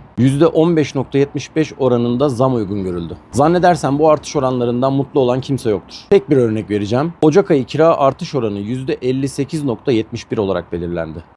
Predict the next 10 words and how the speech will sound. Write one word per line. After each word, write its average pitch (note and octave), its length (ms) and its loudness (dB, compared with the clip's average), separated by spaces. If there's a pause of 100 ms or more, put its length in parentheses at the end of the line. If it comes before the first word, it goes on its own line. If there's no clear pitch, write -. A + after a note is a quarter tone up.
Yani C#3 480 2
daha C#3 260 2
zamlı C3+ 340 0
maaşları C#3 540 -2
bile G#2+ 120 -2
almadan B2+ 480 -2
önce F#2+ 220 -8
ücretli D3 480 -2
çalışan A2 420 -4
herkes C3 500 -2